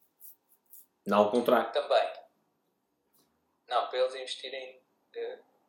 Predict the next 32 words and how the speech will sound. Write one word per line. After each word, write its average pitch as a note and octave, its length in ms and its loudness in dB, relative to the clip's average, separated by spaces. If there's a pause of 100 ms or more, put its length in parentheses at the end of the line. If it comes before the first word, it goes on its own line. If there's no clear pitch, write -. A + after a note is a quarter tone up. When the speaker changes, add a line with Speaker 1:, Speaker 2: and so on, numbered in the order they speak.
(400)
Speaker 2:
pequenas A#3 320 0
sondagens, - 760 0 (280)
eh, A2 220 -10
de - 80 -18
gajos B2+ 340 0
que - 180 -16
vinham, A#2 380 -12 (400)
eh, G#2+ 600 -8 (1300)
dessa, B4+ 460 -2
dessa - 280 -2
onda. G2 320 -6 (800)
Eu C3 60 -14
já F3 160 4
tive F#3 200 -8
muitas F3 280 -8
abordagens D3 560 0
diferentes, - 500 -10
umas B2+ 320 -14
mais, C#3 340 4
outras C3 240 -14
menos B2+ 200 -10
diretas, B2 640 -6 (360)
outras D3+ 400 -2
até C#3+ 220 -4
camufladas, C3+ 760 0
como - 200 -10
se - 140 -14
não B2 120 -14
fosse - 280 -6
uma B2 140 0
abordagem A#2+ 520 -2
para, A2+ 400 -2